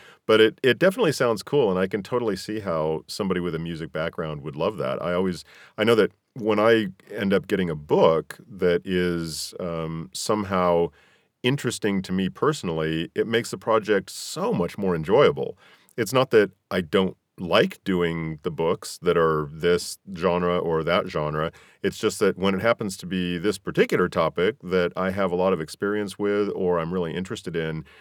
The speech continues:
you just, it, it makes it so much easier, so much more fun. So I, I totally get how,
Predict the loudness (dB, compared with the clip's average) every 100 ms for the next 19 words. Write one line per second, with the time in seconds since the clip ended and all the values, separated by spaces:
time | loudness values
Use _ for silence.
0 | _ -10 -4 -2 -2 -4 -8 -2 -2 0
1 | -2 -4 -6 -2 0 0 -2 -4 -8 -6
2 | -6 -6 -4 -4 -4 -6 -10 -6 -6 -4
3 | -8 -10 -2 0 2 0 0 -4 -2 -2
4 | -2 -2 -4 -2 -2 -4